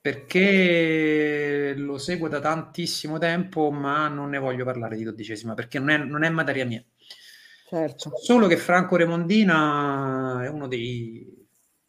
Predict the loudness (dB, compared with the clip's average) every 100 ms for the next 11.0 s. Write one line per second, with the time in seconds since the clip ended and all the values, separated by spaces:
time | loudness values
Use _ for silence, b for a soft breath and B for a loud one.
0 | _ _ _ -20 _ _ _ -8 -6 -4
1 | -4 -4 -6 -4 -2 -2 -4 -6 -10 -16
2 | -18 -20 -14 -6 -4 0 0 2 4 4
3 | 4 4 4 6 6 6 4 0 0 0
4 | 0 -2 -2 -2 2 2 2 -10 _ -4
5 | -4 -4 -2 0 2 4 4 2 -6 -6
6 | -6 -6 -4 -6 -6 B B B B B
7 | B _ 4 6 6 4 2 -2 -4 -6
8 | -12 -12 -2 0 2 2 2 4 4 2
9 | 0 -2 0 0 -2 -4 -2 0 2 2
10 | 2 2 0 -2 -4 -6 -8 -12 -16